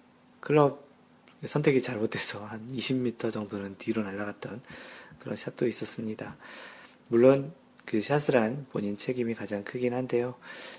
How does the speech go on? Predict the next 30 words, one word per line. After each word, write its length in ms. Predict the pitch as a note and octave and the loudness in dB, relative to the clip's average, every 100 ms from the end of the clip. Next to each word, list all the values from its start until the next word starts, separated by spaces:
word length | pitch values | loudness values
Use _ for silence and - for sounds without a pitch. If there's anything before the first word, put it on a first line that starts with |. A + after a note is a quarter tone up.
| - | -12
그 140 | - | 0
캐디와 600 | A#2+ D#3+ E3+ F3+ E3+ E3 D#3 | 6 6 10 12 12 12 12
그런 220 | C3 B2+ | 10 8
거리에 320 | A#2 A#2 B2+ | 6 8 8
대한 340 | B2 A#2+ A#2 | 8 4 2
부분이 240 | A2 A2 A2 | 0 0 0
잘 200 | - G#2+ | -2 -6
맞지 260 | G2+ - | -6 -2
않으면 240 | B2+ A#2+ A2+ | 0 0 -6
계속 400 | B2+ C3 D3 B2+ | -4 -2 -2 -2
약간 320 | G2+ - A2+ | -4 -4 -4
신경이 420 | - D#3 D#3+ D3 | -2 2 4 4
쓰이기도 460 | C3 D#3 C#3+ C3+ B2 | 2 -2 -2 0 0
하는 160 | A2+ | 0
건 160 | G#2 G#2 | -6 -10
사실이기도 520 | - A2 A#2+ A2 A2 | -10 -8 -6 -6 -8
합니다. 440 | G#2+ A2 A2 G#2+ - - - - - - - - _ - | -8 -8 -10 -12 -18 -20 -20 -20 -20 -20 -20 -20 _ 2
마라도님, 600 | B2 C3+ C#3+ C3 A#2 C#3+ - - - - - - - - - | 8 10 10 8 6 2 -2 -16 -16 -18 -20 -20 -20 -20 0
어, 80 | C#3+ | 6
"요즘은 320 | C#3 C#3+ F#3 F3+ | 8 10 10 10
플레이에 520 | F#3+ G3 F#3+ F3+ E3 | 10 12 12 12 12
도움이 300 | C#3+ D3 D3+ | 10 10 10
되는 300 | C#3 B2 C3+ | 10 8 6
베테랑 340 | B2 C3+ C3 | 4 6 4
캐디를 300 | B2+ C3+ C3 | 4 4 4
만나기가 480 | B2+ A#2 A2+ G#2 G#2+ | 6 6 6 6 4
하늘의 340 | A#2 C#3+ C#3 | 4 4 4
별 140 | C3 G#2 | 4 0
따기 240 | A2 A2 | 2 2
같아요. 480 | A2 - - F#2 F#2 | 2 0 -8 -8 -10